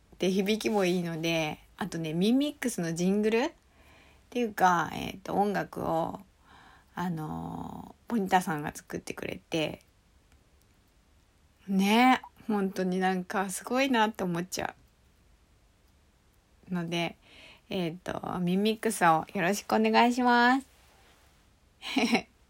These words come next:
で、えっと、来てくれて、もし読んでくれたら、えっと、みんなにちょっとお知らせしてほしいので、拡散してほしいです。よろしくお願いします。今日も、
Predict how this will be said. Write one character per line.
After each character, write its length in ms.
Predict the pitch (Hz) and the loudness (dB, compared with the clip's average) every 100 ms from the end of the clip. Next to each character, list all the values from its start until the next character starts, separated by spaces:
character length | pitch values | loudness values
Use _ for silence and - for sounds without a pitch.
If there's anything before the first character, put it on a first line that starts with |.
| _ _ _ _ - - - - _ - | _ _ _ _ -20 -20 -20 -20 _ 0
で、 300 | 220 196 - | 2 2 -2
え 80 | 233 | -6
っ 60 | |
と、 460 | 190 185 180 - 202 | -2 0 0 0 -6
来 120 | - | -6
て 120 | - 254 | -4 0
く 120 | 220 | 0
れ 140 | 196 | 0
て、 440 | 202 226 233 226 196 | 0 0 2 0 -2
も 180 | 196 | -4
し 160 | 220 196 | -4 -2
読 140 | 196 | -2
ん 60 | 202 | -2
で 100 | 190 | -4
く 100 | 190 | -6
れ 140 | 170 | -6
た 160 | 175 175 | -6 -4
ら、 280 | 175 185 - - - - - _ | -2 -2 -4 -16 -20 -20 -20 _
え 300 | 208 190 175 | -6 -4 -4
っ 40 | 170 | -6
と、 460 | - 170 165 160 165 | -4 -2 0 -2 -2
み 160 | 190 185 | 0 2
ん 60 | |
な 100 | 185 | 2
に 120 | 180 | 0
ち 100 | 170 | -2
ょ 20 | 175 | -2
っ 20 | |
と 120 | 175 | -2
お 60 | 175 | -4
知 120 | - | -2
ら 100 | 165 | -2
せ 160 | 180 185 | -2 -4
し 100 | - | -6
て 200 | - 175 | -6 -2
ほ 140 | 185 | -2
し 220 | 185 175 | -2 -4
い 40 | 165 | -4
の 180 | 156 170 | -4 0
で、 260 | 214 - | 0 0
拡 240 | - - 190 | -8 -12 -6
散 260 | 180 175 | -2 -2
し 80 | 180 | -4
て 100 | - | -4
ほ 180 | 185 180 | -2 -4
し 300 | 185 185 165 | -4 -6 -6
い 40 | 170 | -2
で 320 | 196 226 240 | 0 2 0
す。 120 | - _ _ _ _ | -6 _ _ _ _
よ 100 | 208 | -2
ろ 120 | 190 | -2
し 140 | 196 - | -4 -4
く 80 | |
お 100 | 208 202 | -2 -2
願 340 | 202 202 208 | 0 2 2
い 60 | 214 | 0
し 100 | 214 | -2
ま 680 | 202 202 202 202 202 208 | 0 2 4 4 4 2
す。 60 | 214 - 185 - - _ _ _ _ _ _ _ _ _ _ - - | -2 -12 -16 -14 -18 _ _ _ _ _ _ _ _ _ _ -16 -2
今 180 | 254 208 | 2 2
日 60 | |
も、 220 | 190 190 | 4 2